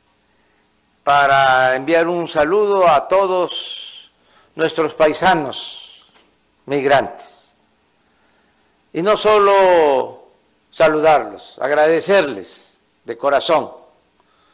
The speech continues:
por todo lo que han ayudado en estos momentos difíciles que el país está enfrentando, una doble crisis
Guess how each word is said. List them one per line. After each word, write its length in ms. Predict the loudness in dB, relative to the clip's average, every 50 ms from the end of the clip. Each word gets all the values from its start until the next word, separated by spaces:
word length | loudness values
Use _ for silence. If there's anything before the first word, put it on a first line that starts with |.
| _ _ _ _ _ _ _ _ _ _ _ _ _ _ _
por 260 | _ -2 -2 -2 0 0
todo 380 | 2 2 2 2 2 2 2
lo 320 | 2 2 2 2 0 -2 -2
que 440 | -2 0 0 0 0 0 0 2 2
han 180 | 2 2 2
ayudado 520 | 0 0 0 0 2 4 4 4 2 0 -4 -12 -18 -20 -20 _ _ _ _ _ _ _ _ _ _ _ _ _ _ _ _ _ _ _ _
en 60 | -8 -8
estos 260 | -6 -6 -8 -8 -6
momentos 520 | -6 -6 -4 -4 -6 -6 -6 -8 -8 -8
difíciles 680 | -10 -12 -8 -8 -8 -8 -6 -8 -8 -6 -6 -6 -6 -8
que 540 | -10 -10 -10 -8 -8 -8 -10 -10 -14 -20 _ _ _ _ _ _ _
el 160 | -8 -8 -6
país 480 | -2 -2 -2 -2 -2 -4 -8 -10 -12 -12
está 200 | -14 -6 -4 -4
enfrentando, 760 | -4 -2 -4 -4 -4 -6 -2 0 2 2 2 2 0 0 -2
una 320 | -2 0 0 0 2 2 4
doble 360 | 4 2 2 2 0 -2 -2
crisis 680 | -4 -4 -2 -2 -2 -2 -4 -4 -8 -12 -14 -16 -20